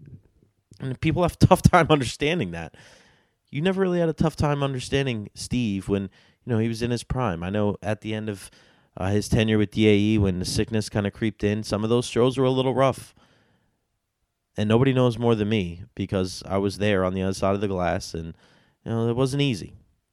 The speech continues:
But he was a fighter. And, uh, never forget the big dog, and I'm eternally grateful for everything that he did for me.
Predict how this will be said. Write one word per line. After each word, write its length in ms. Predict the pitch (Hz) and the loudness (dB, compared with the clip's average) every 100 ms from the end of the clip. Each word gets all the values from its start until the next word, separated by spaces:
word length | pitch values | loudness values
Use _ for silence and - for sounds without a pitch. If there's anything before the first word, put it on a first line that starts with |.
| _ - | _ -4
But 240 | 95 - _ _ _ _ _ _ _ _ _ _ | -4 -4 _ _ _ _ _ _ _ _ _ _
he 120 | - 131 | -4 -2
was 140 | 143 | -2
a 60 | 147 | 0
fighter. 420 | 139 127 85 - _ _ _ _ _ _ - | 2 2 0 -12 _ _ _ _ _ _ -12
And, 280 | 95 92 92 | -10 -10 -8
uh, 340 | 92 90 87 95 | -8 -8 -8 -8
never 300 | 107 117 127 | -4 -2 -2
forget 300 | 117 110 104 | -2 -2 -2
the 80 | 87 | -2
big 180 | 95 | -4
dog, 300 | 87 87 87 | -2 -4 -4
and 160 | 90 82 | -8 -12
I'm 420 | 76 90 87 80 - _ _ _ _ _ | -12 -10 -10 -12 -16 _ _ _ _ _
eternally 420 | - - 139 127 104 | -6 2 2 2 -2
grateful 460 | 95 92 - 92 | -2 -4 -4 -8
for 160 | - 87 | -8 -10
everything 340 | 82 - 87 | -10 -10 -12
that 140 | 82 82 | -12 -12
he 100 | 80 | -12
did 180 | 85 | -12
for 140 | - 85 | -10 -10
me. 260 | 82 82 | -8 -12